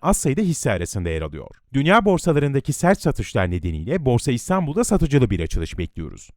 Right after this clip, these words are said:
Endeks için destek ve direnç seviyeleri beş bin dört yüz otuz ve beş bin beş yüz. Ek vergi nedeniyle holdinglerdeki satışı fırsat olarak görüyor ve büyük bir vergi öngörmüyoruz. Anadolu Grubu ve Koç Holding favori hisselerimiz. Yüksek betalı olması nedeniyle banka hisselerine satış gelirse fırsat olarak görüyoruz.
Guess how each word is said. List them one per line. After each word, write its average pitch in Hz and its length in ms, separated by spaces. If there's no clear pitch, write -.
Endeks 117 340
için 113 260
destek 104 360
ve 110 100
direnç 123 300
seviyeleri 90 480
beş 143 220
bin 104 120
dört 90 180
yüz 78 100
otuz 175 260
ve 156 120
beş 208 220
bin 175 140
beş 92 220
yüz. - 200
Ek - 200
vergi 156 300
nedeniyle 127 420
holdinglerdeki 135 800
satışı 135 400
fırsat 175 360
olarak 82 340
görüyor 95 420
ve 139 160
büyük 202 220
bir 175 160
vergi 135 300
öngörmüyoruz. 90 760
Anadolu 139 380
Grubu 123 300
ve 98 100
Koç - 260
Holding 113 320
favori 123 280
hisselerimiz. 85 680
Yüksek 120 400
betalı 117 280
olması 104 380
nedeniyle 98 560
banka 165 260
hisselerine 95 460
satış 190 340
gelirse 110 380
fırsat - 360
olarak 80 320
görüyoruz. 76 500